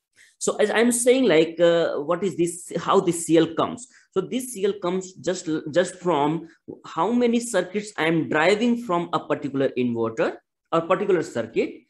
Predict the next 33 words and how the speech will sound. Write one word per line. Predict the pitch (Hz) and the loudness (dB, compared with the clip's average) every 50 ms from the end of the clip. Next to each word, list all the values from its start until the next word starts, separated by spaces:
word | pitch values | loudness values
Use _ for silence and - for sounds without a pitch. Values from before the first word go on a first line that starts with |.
| _ _ _ _ _ - | _ _ _ _ _ -6
and | - 175 185 156 123 | -4 -2 -2 -2 0
whatever | 156 214 - 285 269 262 | -2 -2 -2 -2 -2 0
the | 226 214 - - | 0 0 0 -2
input | 175 175 165 - 180 180 - | -2 -4 -2 -4 -4 -4 -4
capacitance | 139 135 139 139 139 - - - 180 180 180 180 - - _ - | -6 -4 -4 -4 -6 -6 -4 -2 -2 -2 -2 -4 -8 -12 _ -2
or | 175 180 | -2 0
the | 156 160 147 | 2 2 2
resultant | 156 165 165 190 208 233 226 247 240 196 - | 4 2 4 2 2 0 0 0 -2 -2 -2
input | - 175 165 170 165 160 165 - | -4 -4 -4 -4 -4 -6 -6 -6
capacitance | 147 147 147 139 139 - 151 - 151 143 147 143 147 | -8 -6 -6 -8 -10 -8 -4 -2 0 0 0 -2 -4
is | - 143 123 113 | -4 -6 -6 -2
there, | 113 143 156 143 131 131 156 160 - - - _ _ _ _ 110 107 | 2 4 6 6 6 4 2 -2 -6 -14 -20 _ _ _ _ -16 -10
that, | - 113 120 160 190 202 - - - - _ _ _ - 64 - | -6 -4 -2 -2 -2 -4 -6 -10 -20 -20 _ _ _ -20 -14 -8
uh, | 76 101 98 - - | -6 -6 -6 -6 -6
in, | - 185 202 - 190 175 165 170 - | -2 -2 -2 0 2 0 0 2 2
uh, | 165 | 2
input | - 156 156 151 147 156 - | 4 4 2 0 -2 -4 -2
capacitance, | 160 147 151 156 156 - 208 208 156 | -2 -2 -2 -2 -4 -2 -4 -4 -2
that | 196 226 220 220 - _ - | -2 -2 -4 -6 -10 _ -4
is | 185 175 156 170 117 | -4 -4 -4 -4 -4
the | 123 160 | -4 -2
nothing, | 156 143 143 143 147 202 208 208 202 - - _ _ _ - | 0 0 -2 -2 -4 -4 -6 -6 -6 -10 -14 _ _ _ -6
it | 165 170 165 | -4 -2 -2
is | 151 131 | -2 0
the | 143 139 | 0 2
load | 135 135 135 135 - | 2 2 0 0 -4
capacitance | 139 131 131 127 123 - 127 127 123 | -8 -6 -6 -8 -8 -6 -6 -6 -6
for | 123 - 127 127 | -4 -4 -4 -4
this | 113 127 117 120 - | -4 -4 -8 -8 -6
input | 131 127 120 120 110 | -4 -4 -4 -4 -6
inverter. | 104 104 104 104 95 92 87 - - - - - | -6 -6 -6 -6 -6 -8 -8 -10 -12 -12 -10 -10
Uh, | 120 - - _ _ - | -10 -10 -12 _ _ -14
okay, | 120 - 208 196 - - | -10 -8 -6 -8 -8 -8